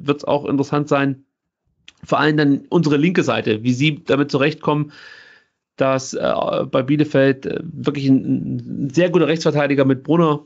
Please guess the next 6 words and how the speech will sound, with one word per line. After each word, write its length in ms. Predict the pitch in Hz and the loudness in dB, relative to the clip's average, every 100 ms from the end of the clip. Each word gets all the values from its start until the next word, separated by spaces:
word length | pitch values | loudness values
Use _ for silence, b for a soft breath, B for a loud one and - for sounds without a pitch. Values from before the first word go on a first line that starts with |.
| _ | _
auf 240 | 147 147 - _ - 165 170 - | -4 -4 -6 _ -20 -16 -16 -2
eben 200 | 147 143 | 0 2
dann 220 | 139 131 | 2 2
den 20 | |
Außenspieler 520 | - 143 139 147 139 | 0 -2 0 2 4
wartet. 440 | 127 135 156 - | 4 0 0 -4